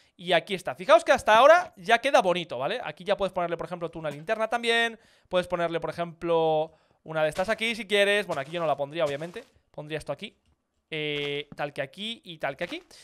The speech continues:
Y aquí pondría un pot, por ejemplo, con un adorno, ¿vale? Aquí, con una, una flor, por ejemplo, o un cactus. Mira, voy a poner el cactus que le, no le he puesto todavía. Ahí está, ¿veis? Y dices, vale, hasta aquí todo bastante bonito. Pero,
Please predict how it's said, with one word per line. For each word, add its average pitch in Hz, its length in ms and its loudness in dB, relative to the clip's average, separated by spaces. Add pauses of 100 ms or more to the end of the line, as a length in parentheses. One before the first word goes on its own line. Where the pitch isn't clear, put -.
(200)
Y 190 100 -4
aquí 220 180 2
pondría 208 380 -2
un 175 160 -8
pot, 269 320 -2 (240)
por 196 100 -6
ejemplo, 220 380 -8 (460)
con 175 160 -6
un 185 100 -2
adorno, 151 460 -2
¿vale? 165 240 -8
Aquí, 311 340 -16 (160)
con 160 180 -8
una, 156 440 -2
una 170 160 -8
flor, - 300 -6
por - 120 -16
ejemplo, 185 260 -6
o 190 80 -2
un 202 80 -2
cactus. 143 360 -8
Mira, 143 120 -4
voy 156 80 0
a - 40 -4
poner 196 100 2
el 180 80 -6
cactus 202 260 -2
que 175 80 -8
le, 139 320 -8
no 185 80 -6
le 180 60 0
he 175 40 -2
puesto 175 180 -10
todavía. 127 360 -4
Ahí 202 180 4
está, - 200 -8 (180)
¿veis? 254 300 2 (260)
Y 208 80 -6
dices, 190 200 0
vale, 190 240 6 (180)
hasta 202 180 4
aquí 330 300 -2
todo 311 160 6
bastante 214 260 2
bonito. 160 400 -4
Pero, 453 400 6